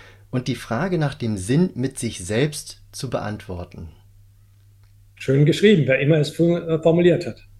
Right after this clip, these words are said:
Speaker 2: <laughs>
Speaker 1: Das war ich, aber, äh, das
Speaker 2: Ja,
Speaker 1: ist
Speaker 2: ja.
Speaker 1: nebensächlich. Äh, passt das denn so auf dich oder, ähm,
Speaker 2: Ja, im
Speaker 1: sagst
Speaker 2: Großen und
Speaker 1: du
Speaker 2: Ganzen ja. Ich würde vielleicht am Anfang eine minimale Änderung machen. Ich war auf der Suche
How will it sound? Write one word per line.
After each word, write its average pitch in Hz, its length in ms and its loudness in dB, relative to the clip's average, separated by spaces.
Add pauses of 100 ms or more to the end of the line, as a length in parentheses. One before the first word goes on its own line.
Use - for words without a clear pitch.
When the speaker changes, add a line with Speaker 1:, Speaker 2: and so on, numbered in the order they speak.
(160)
Speaker 2:
<laughs> 196 80 0 (460)
Speaker 1:
Das 143 220 2
war 139 140 4
ich, 185 360 2
aber, 131 360 4
äh, 143 140 2
das 147 180 2
Speaker 2:
Ja, - 0 -
Speaker 1:
ist 151 200 0
Speaker 2:
ja. - 0 -
Speaker 1:
nebensächlich. 156 720 6 (380)
Äh, - 100 -8
passt - 380 0
das 156 140 4
denn 151 180 4
so 147 200 0
auf 147 200 0
dich 180 260 0
oder, 127 520 2 (140)
ähm, 120 200 2
Speaker 2:
Ja, - 60 0
im - 120 4
Speaker 1:
sagst - 20 4
Speaker 2:
Großen 175 240 2
und 180 80 2
Speaker 1:
du - 20 0
Speaker 2:
Ganzen 175 380 2
ja. 180 260 4
Ich - 180 -4
würde 156 180 2
vielleicht 151 320 -2
am 139 100 -6
Anfang 165 360 0
eine 135 160 0
minimale 190 560 4
Änderung 160 340 2
machen. 127 340 -4 (280)
Ich 160 300 -2
war 156 240 0
auf 151 200 2
der 127 180 0
Suche 202 640 0